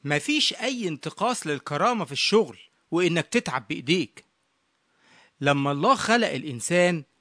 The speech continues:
قال كده: "فيتسلطون على سمك البحر وعلى طير السماء وعلى البهائم وعلى كل الأرض". وده معناه إن الإنسان ليه دور كمشرف.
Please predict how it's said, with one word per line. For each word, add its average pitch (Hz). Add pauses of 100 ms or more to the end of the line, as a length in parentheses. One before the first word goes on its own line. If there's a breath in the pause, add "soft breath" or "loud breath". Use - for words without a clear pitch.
(140)
قال 196
كده: 131 (320)
"فيتسلطون 165
على 123
سمك 208
البحر 127 (280 soft breath)
وعلى 170
طير 214
السماء 180 (280 soft breath)
وعلى 185
البهائم 147
وعلى 127
كل 175
الأرض". 160 (1200 soft breath)
وده 147
معناه 170 (300 soft breath)
إن 208
الإنسان 196
ليه 240
دور 220 (200)
كمشرف. 160